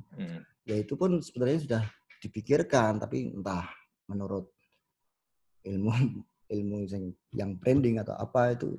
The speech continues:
Speaker 2: tepat apa enggak, saya nggak, nggak tahu dan, dan mungkin, eh, beberapa waktu ke depan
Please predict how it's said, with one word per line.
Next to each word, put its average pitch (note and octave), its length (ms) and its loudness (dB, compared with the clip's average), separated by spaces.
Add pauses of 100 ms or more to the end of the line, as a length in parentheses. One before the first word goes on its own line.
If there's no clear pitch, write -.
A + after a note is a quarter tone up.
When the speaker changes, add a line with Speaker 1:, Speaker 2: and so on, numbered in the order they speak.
(120)
Speaker 2:
tepat - 320 -16
apa A#2 160 -8
enggak, G2 400 -2
saya A#2+ 160 -6
nggak, A2+ 320 -4
nggak F#2 220 -10
tahu F#2+ 300 -6
dan, F#2 180 -6 (960)
dan E2+ 120 -8
mungkin, G2+ 300 0 (1120)
eh, G#2 320 -2
beberapa G2+ 480 -4 (360)
waktu G2+ 280 -6
ke F#2+ 140 -8
depan G2+ 280 -6